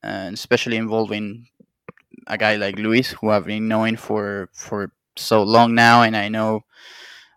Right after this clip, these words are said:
what type of person he is, his family, um,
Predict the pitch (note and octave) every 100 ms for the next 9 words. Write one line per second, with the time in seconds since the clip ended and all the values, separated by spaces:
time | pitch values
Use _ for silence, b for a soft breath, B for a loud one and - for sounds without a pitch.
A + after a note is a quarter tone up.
0 | _ A2+ G#2+ - A#2 A2+ - D3+ C#3+ D3
1 | C3+ C3 C3 C3 C3 C3 - A#2 - C3+
2 | C3+ C3 C3 B2+ B2 A#2+ - - G#2 G#2
3 | G2 G2 G2 G#2+